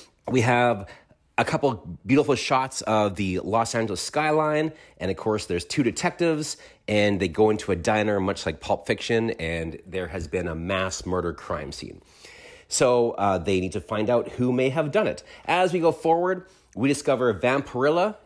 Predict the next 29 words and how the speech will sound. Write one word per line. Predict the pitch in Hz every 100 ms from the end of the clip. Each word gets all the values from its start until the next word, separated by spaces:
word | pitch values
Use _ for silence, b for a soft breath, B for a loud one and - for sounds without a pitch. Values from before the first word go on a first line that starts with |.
| -
in |
nineteen | 87 98 - 98
forty-eight, | - 120 110 135 - -
in | 82 85
this | 92
version | 82 139 147
of | 160
it, | 160 170 b b b b -
is | 117 113 113 -
the |
proprietor | - 98 - 143 147 147 143
of | 101 98 90 -
a | 92
restaurant, | 85 127 - 139 139 147
and | - 107
she's | 147 113
very | 127 131
much | 127 117 -
like | 101 101 - 80
the | 98 90 85 - B B _ _ _ _
femme | - - 151 139 135
fatale. | - 113 - - 80 65 67
She's | - 117
like | 113 -
the | 92
Jessica | 92 123 104 - 113
Rabbit. | 95 80 78 -
She | - 117
owns | 117 117 113 113